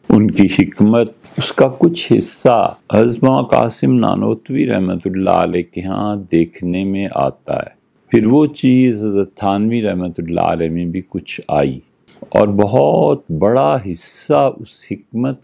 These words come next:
का जिस इंसान को मिला, वो नहायत गुमनामी की, अ, हालत में दुनिया से रुखसत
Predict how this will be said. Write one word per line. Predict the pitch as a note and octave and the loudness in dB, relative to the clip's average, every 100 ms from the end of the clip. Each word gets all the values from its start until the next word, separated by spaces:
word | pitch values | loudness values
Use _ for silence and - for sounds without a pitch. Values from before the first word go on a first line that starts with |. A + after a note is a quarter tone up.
| - | -6
का | F#2 F2 F#2 | 0 2 2
जिस | F#2+ - - - | -2 -8 -20 -14
इंसान | E2+ E2+ E2+ F#2+ F2+ G2+ G#2 | -8 -8 -6 -6 -4 -4 -8
को | - E2+ | -8 -6
मिला, | E2+ E2 E2+ F2+ | -4 -2 0 0
वो | F2+ F2+ | -2 -4
नहायत | F2 F2+ F2 F2+ G#2 B2+ C3 B2+ _ | -6 -4 0 0 0 0 -2 -4 _
गुमनामी | E2+ F2 F2 F2 F#2 A2+ C3 B2+ B2+ | -4 -2 0 0 0 0 -2 -4 -8
की, | - G2 G2 G2+ G2+ G2+ G#2+ _ _ _ _ _ _ _ _ | -4 -2 0 2 2 0 -4 _ _ _ _ _ _ _ _
अ, | - F2 E2+ E2+ E2+ E2+ E2+ E2 | -6 0 2 2 2 2 0 0
हालत | E2+ E2+ F2+ G#2+ B2+ - F#2 | 2 2 2 0 -4 -4 -6
में | F#2 F#2 F#2+ F#2 E2+ | -4 -2 -2 -2 -4
दुनिया | F2 F2+ F#2+ G2 G2 | -6 -4 -4 -4 -4
से | - E2 | -4 -4
रुखसत | D#2 - - - B2 | -4 -8 -6 -4 -4